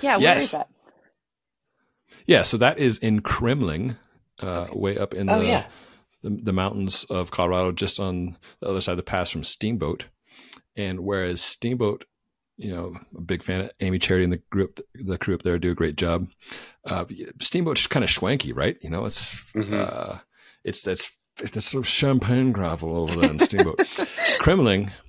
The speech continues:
Speaker 2: Kremling, as the Cowtown, as the Cowtown name may indicate, like, it's straight up rural, like, it's ranch country.
Speaker 1: Yeah.
Speaker 2: And the folks that put it on, the shows are fifth generation Colorado ranchers.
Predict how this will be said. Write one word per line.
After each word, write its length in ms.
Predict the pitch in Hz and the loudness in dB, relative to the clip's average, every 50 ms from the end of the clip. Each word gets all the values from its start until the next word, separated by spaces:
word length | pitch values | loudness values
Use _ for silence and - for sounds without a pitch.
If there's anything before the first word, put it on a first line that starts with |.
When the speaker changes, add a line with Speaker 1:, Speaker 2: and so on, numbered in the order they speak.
| _ _ _ _ _ | _ _ _ _ _
Speaker 2:
Kremling, 400 | - - 170 185 139 107 92 - 101 | 0 2 4 4 6 4 4 6 6
as 160 | 101 101 - | 4 4 4
the 100 | - 98 | 4 2
Cowtown, 480 | - 117 107 110 - 117 98 98 - - - - | 4 4 4 4 4 2 0 0 -2 -4 -6 -4
as 220 | 104 101 95 92 | -2 -2 -2 -2
the 100 | - 95 | -4 -6
Cowtown 500 | - - 120 117 113 - - 113 104 101 | 0 2 4 4 4 4 4 2 4 4
name 220 | 98 107 107 104 98 | 4 4 4 4 4
may 100 | 95 95 | 4 4
indicate, 480 | 95 110 127 123 - - 85 87 - 92 | 4 2 2 2 2 0 0 0 -2 -4
like, 220 | 90 87 - - - - - _ _ _ _ _ _ | -6 -6 -6 -10 -16 -20 -20 _ _ _ _ _ _
it's 140 | - 139 - | 0 2 2
straight 340 | - - - - 135 131 120 | 2 4 2 2 2 2 2
up 120 | 113 95 - | 0 0 -2
rural, 580 | 90 98 104 110 113 113 110 104 104 101 95 92 104 | -2 0 2 2 4 4 4 2 2 0 -4 -6 -8
like, 280 | 92 87 85 - - - _ _ _ _ _ _ - | -8 -8 -10 -10 -16 -20 _ _ _ _ _ _ -6
it's 220 | 107 104 - - | -6 -4 -2 -2
ranch 260 | 98 104 139 - - | -2 -2 -2 -2 -4
country. 380 | - - 69 - 65 64 76 - _ _ - - - - - | -4 -6 -6 -8 -8 -10 -10 -14 _ _ -12 -10 -10 -8 -6
Speaker 1:
Yeah. 140 | - - 202 240 | -6 -4 -2 0
Speaker 2:
And 300 | 104 101 95 95 92 90 | 0 0 0 0 -2 -2
the 120 | 85 87 - | -2 -2 -4
folks 340 | - - 107 107 - - - | -2 -2 -2 -2 -2 -4 -6
that 100 | - - | -6 -6
put 160 | - - 101 | -4 -4 -2
it 80 | 95 95 | -2 0
on, 500 | 95 98 98 92 90 87 92 98 104 - - _ _ _ _ _ _ _ _ | 0 0 0 0 -2 -2 -4 -4 -8 -12 -18 _ _ _ _ _ _ _ _
the 80 | - 85 | -8 -6
shows 400 | - - - 104 98 98 92 - - | -4 -2 0 0 0 0 0 -2 -2
are 420 | - 87 87 85 85 85 85 85 82 | -2 0 0 0 0 0 0 -2 -2
fifth 460 | - - - 95 87 - - - - | -4 -4 -4 -4 -6 -6 -10 -12 -8
generation 680 | - 95 85 85 85 85 90 - - 82 80 82 80 82 - | -4 -4 -2 -2 -2 -2 -2 -4 -4 -4 -4 -6 -6 -8 -4
Colorado 380 | - 90 85 87 90 87 80 | -2 -2 0 0 0 0 0
ranchers. 560 | 80 82 85 85 - - 87 82 - - - | 0 -2 -2 -2 -2 -4 -4 -2 -4 -4 -6